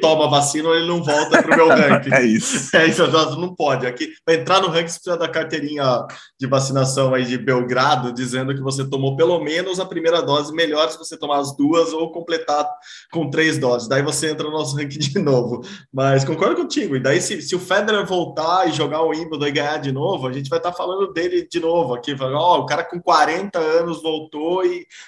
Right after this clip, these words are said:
Speaker 1: conseguiu mais um título. Assim, é impressionante mesmo. O Federer completa quarenta e um anos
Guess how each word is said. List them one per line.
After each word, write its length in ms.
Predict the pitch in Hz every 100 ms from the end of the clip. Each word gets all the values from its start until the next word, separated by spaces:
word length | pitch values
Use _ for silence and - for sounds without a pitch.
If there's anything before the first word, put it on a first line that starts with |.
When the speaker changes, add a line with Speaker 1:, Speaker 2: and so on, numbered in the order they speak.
| _
Speaker 1:
conseguiu 460 | 160 160 160 151 170
mais 240 | 165 160
um 80 | 170
título. 500 | - 151 160 - 123
Assim, 260 | 120 123
é 120 | 123 127
impressionante 720 | 135 139 147 175 156 170 156
mesmo. 380 | 139 143 127 120
O 60 |
Federer 360 | 117 131 151 -
completa 340 | 123 127 143
quarenta 320 | 147 147 180
e 20 | 220
um 160 | 208
anos 320 | 165 170 127